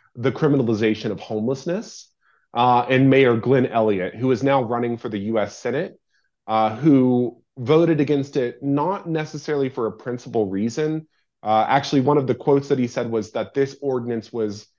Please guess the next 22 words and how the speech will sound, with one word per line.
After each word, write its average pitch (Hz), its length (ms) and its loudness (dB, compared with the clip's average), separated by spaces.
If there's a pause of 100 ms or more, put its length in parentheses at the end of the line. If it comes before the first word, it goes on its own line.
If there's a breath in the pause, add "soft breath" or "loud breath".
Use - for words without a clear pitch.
(220)
eighty-five 123 720 2
to 123 100 -6
ninety 113 460 -2
percent 110 460 -6
the 107 80 -6
way 104 260 0
there, 104 520 -2 (280)
but 127 160 -8
that 120 160 4
it 113 120 -2
wasn't 127 500 0 (380)
fully 123 400 2
completed 113 760 0
or 107 80 0
fleshed 110 360 -6
out, 104 220 0
and 107 100 -8
so 113 140 -4
he 117 100 -6
couldn't 92 260 -8
support 90 420 -8
it. 82 220 -10